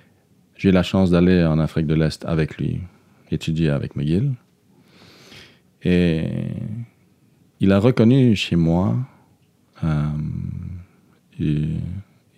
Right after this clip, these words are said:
c'est ça, c'est ça, c'est lui qui m'avait dit ça, une habileté, habileté sociale, euh,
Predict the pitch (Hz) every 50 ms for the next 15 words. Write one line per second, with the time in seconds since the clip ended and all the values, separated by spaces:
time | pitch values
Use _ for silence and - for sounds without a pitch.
0 | - - _ _ - - - - - - - - 90 87 - - - 78 - -
1 | - - - - 90 90 95 92 - - 87 85 87 82 85 87 80 85 87 -
2 | - 85 76 - - 87 98 107 107 - - - 78 78 - - _ _ - 95
3 | 98 101 98 92 95 90 - - 104 101 101 98 - - - _ - - 107 110
4 | 117 110 107 101 90 - - 98 110 117 120 - _ _ _ _ _ - _ _
5 | _ _ _ _ - - - 104 95 - - 87 85 92 113 113 110 110 _ _
6 | _ _ _ _ _ _ _ _ _ _ _ - -